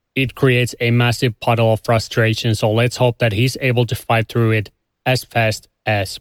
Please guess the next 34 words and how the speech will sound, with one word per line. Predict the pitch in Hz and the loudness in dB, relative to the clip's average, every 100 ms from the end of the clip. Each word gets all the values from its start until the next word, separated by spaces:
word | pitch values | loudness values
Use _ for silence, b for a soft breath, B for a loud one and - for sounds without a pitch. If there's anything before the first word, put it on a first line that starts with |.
| _ | _
possible. | 120 113 110 110 110 107 - _ _ _ _ _ _ _ _ _ _ _ _ _ _ _ _ | 2 2 0 -2 0 -2 -8 _ _ _ _ _ _ _ _ _ _ _ _ _ _ _ _
Gustav | 131 131 165 | 2 2 2
Nyquist | 151 147 151 143 - | 2 2 0 0 2
will | 143 139 | 2 2
also | 143 143 - 143 | 2 0 2 0
be | 123 131 | 2 0
sidelined | 135 127 120 127 120 - | 2 0 2 2 2 2
for | 127 | 2
the | 117 | 4
remainder | 117 123 123 120 120 | 2 4 2 2 0
of | - | 2
the | 120 | 2
regular | 123 120 120 113 | 4 2 2 2
season | 127 113 117 | 0 2 2
due | 117 120 | 2 2
to | - 117 | 2 0
his | 113 | 0
shoulder | - 120 117 117 | 2 2 2 2
injury. | 117 113 117 117 - _ _ _ - | 2 2 2 0 -4 _ _ _ 0
Meanwhile, | 131 160 143 131 | 2 4 2 2
Vegas's | 131 127 117 123 | 0 0 0 0
captain | - 120 - 123 | 0 -2 2 2
Mark | 117 117 117 | 4 2 0
Stone | - 120 113 | 0 2 4
will | 135 | 2
be | 131 123 117 | 2 0 2
out | 117 117 | 0 0
indefinitely | 120 117 117 120 117 110 113 104 - - | 0 2 2 2 2 2 0 0 -6 -4
after | 123 - 135 | -2 2 2
undergoing | 127 117 117 104 117 110 | 4 2 2 2 2 2
back | 101 110 - | 2 0 -2
surgery | - 110 104 104 101 95 _ | 0 0 2 0 -2 -6 _
last | 113 98 92 - - | -4 -2 -6 -10 -4
week. | 107 104 - | -4 -4 -10